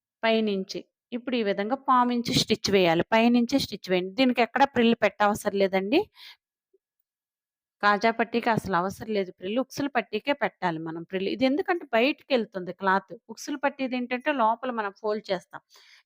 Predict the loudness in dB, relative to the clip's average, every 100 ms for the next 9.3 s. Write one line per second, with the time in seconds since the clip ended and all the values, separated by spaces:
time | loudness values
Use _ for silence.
0 | _ 0 0 2 0 0 -2 -4 -4 0
1 | 0 0 -6 -4 -4 -2 -4 -4 -8 -6
2 | -4 0 2 0 -2 -8 -8 -8 -8 -6
3 | -8 -10 -20 -20 -20 -20 _ _ -20 _
4 | -14 -8 -6 -8 _ _ _ 0 2 2
5 | -2 -10 _ _ 0 2 2 2 0 0
6 | -4 -6 -4 -2 -4 -4 -4 -4 -4 -4
7 | -6 _ _ -4 0 0 0 -2 -2 _
8 | -2 -2 0 0 2 0 -2 -2 -2 -6
9 | -6 -6 -10